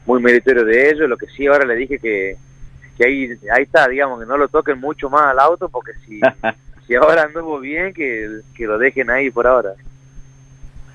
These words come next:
Speaker 2: La perseverancia y la constancia, Andy, lo está contando Pablo Ortega, de la familia Procasito, y lo hablaba yo en nuestra transmisión del fin de semana con Pablo,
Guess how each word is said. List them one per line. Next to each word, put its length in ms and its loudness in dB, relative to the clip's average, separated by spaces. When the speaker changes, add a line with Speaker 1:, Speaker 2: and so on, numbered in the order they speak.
Speaker 2:
La 140 4
perseverancia 720 4
y 20 6
la 100 4
constancia, 720 2
Andy, 320 4
lo 140 4
está 180 0
contando 440 -4
Pablo 260 -4
Ortega, 420 -4
de 100 -10
la 80 -6
familia 360 -8
Procasito, 720 -6
y 60 -10
lo 100 0
hablaba 300 0
yo 120 -10
en 80 -6
nuestra 260 -6
transmisión 600 -4
del 160 -4
fin 160 -6
de 160 -2
semana 300 -2
con 220 -2
Pablo, 440 0